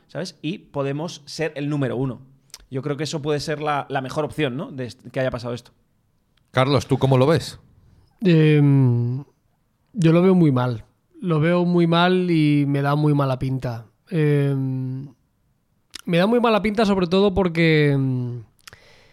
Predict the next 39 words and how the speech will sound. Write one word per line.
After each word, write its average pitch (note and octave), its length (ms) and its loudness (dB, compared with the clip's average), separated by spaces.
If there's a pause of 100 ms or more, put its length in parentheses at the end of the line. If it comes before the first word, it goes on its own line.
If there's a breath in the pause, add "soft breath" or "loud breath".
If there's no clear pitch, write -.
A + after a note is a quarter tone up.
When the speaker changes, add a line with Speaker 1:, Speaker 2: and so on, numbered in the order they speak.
(600 soft breath)
Speaker 3:
porque E3 280 2
esto F#3+ 340 2
va E3+ 100 2
a D3+ 40 0
ser, D#3+ 380 2
y D3 220 2
desgraciadamente D3+ 720 0
va D3 100 0
a C#3 40 0
ser D3 100 0
una C#3 140 0
tendencia. B2+ 580 -6
Ya C3+ 160 -6
lo C#3 80 -2
vimos C#3 260 -2
en C3 140 -4
OnePlus, F3+ 480 -2
que C#3+ 140 -6
no C3+ 220 -4
llegó C3 220 -4
el C3 60 -4
modelo C3 320 -6
Pro, F3 320 -2
ya C#3+ 120 -4
hay C3+ 100 -4
un C3 60 -4
modelo B2+ 340 -6
once. F#3+ 600 -4 (540 soft breath)
Eh, B2+ 760 -4
vemos C3+ 500 -4
que C3 300 -2
el C3 100 -2
modelo C3 500 -2
de C3 240 -4
Vivo C3 460 0
Pro C3+ 220 0
Plus C3+ 420 0
no C3 160 -2
llega D3+ 580 -2